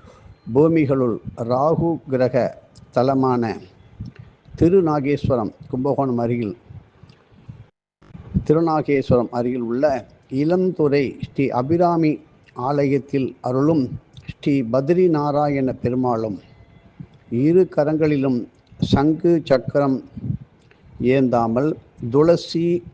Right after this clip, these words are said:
அக்ஷய மாலை, துளசி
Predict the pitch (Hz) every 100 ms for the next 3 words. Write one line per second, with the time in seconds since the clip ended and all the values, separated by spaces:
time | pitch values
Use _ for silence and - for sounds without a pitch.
0 | - _ - - _ _ _ _ - 117
1 | - - - 165 160 160 151 120 120 135
2 | 135 135 - _ - 120 147 165 160 156